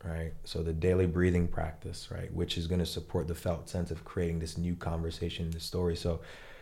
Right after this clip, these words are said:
yeah, it's the, it's the big sessions that really help free up a lot of this stuff, clear a lot of the internal clutter, and then I get to reimagine, um, or re-, re-,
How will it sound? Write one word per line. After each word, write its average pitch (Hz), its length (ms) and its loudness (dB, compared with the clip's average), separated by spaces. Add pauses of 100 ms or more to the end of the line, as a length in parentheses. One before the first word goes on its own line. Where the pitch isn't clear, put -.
(200)
yeah, 104 280 12
it's 92 120 2
the, 95 240 6
it's 101 200 4
the 101 100 8
big 92 300 8
sessions 95 420 8
that 87 180 4
really 92 320 6
help - 480 6 (380)
free - 400 2
up 95 180 6
a 85 40 4
lot 85 300 6
of 85 60 4
this 82 140 0
stuff, - 540 -2 (800)
clear 95 280 8
a 90 40 8
lot 87 180 10
of 87 80 6
the 82 120 4
internal 85 460 2
clutter, 80 500 2 (560)
and 85 180 4
then 85 120 8
I 85 80 8
get 85 240 6
to 82 120 2
reimagine, 85 960 6 (540)
um, 80 460 -4 (180)
or 82 420 -4
re-, 90 840 4 (220)
re-, 87 800 4